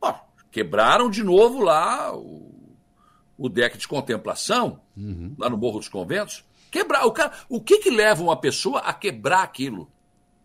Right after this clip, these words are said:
Speaker 1: que serve pra todo mundo, né? O equipamento legal, bonito que foi colocado lá. Agora à tarde eu estive na Praça Hercílio Lúcio, acompanhando ali. Até mandar um abraço pro Bertoncini, né, que estava,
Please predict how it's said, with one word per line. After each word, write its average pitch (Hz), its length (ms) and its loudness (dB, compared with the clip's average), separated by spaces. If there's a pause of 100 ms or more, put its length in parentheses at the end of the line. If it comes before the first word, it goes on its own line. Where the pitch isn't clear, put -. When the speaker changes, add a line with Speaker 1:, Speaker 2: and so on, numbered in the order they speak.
(120)
Speaker 1:
que - 60 -10
serve 151 280 -4
pra 131 120 -4
todo 123 260 -6
mundo, 110 400 -4 (120)
né? - 260 -14 (440)
O 98 40 -8
equipamento 123 500 -2
legal, 117 400 0
bonito 110 320 -6
que - 60 -20
foi 110 100 -4
colocado 107 440 -6
lá. 104 320 -6 (760)
Agora 214 280 6
à - 20 4
tarde 220 300 4
eu 170 40 6
estive 175 280 -4
na 139 120 0
Praça 160 360 0
Hercílio 113 300 -4
Lúcio, 123 380 -2
acompanhando 104 600 -6
ali. 101 340 -4 (540)
Até 131 140 -4
mandar 127 220 -2
um 107 40 0
abraço 123 340 -2
pro 82 340 -6
Bertoncini, 98 600 -6
né, 101 120 -8
que - 80 -14
estava, 80 440 -8